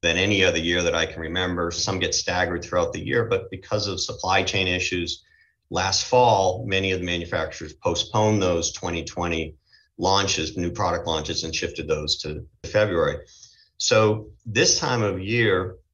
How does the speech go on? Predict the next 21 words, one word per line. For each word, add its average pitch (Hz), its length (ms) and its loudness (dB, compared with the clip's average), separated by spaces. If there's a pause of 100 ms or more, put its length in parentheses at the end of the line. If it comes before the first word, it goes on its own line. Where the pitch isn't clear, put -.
(160)
short 113 380 -2
term, 92 500 -2 (480)
between 113 540 2
March 107 400 2
and 98 140 -2
April, - 760 -4 (400)
following 117 840 4
the - 80 -2
launches 82 800 -2 (140)
and 85 140 -2
leading 104 340 2
into 101 300 0
the 95 100 -4
Masters 87 920 -2 (360)
and 82 160 0
all 87 180 4
the 107 80 4
way 101 220 6
through 98 280 -2
Father's 87 540 -2
Day, 71 400 -2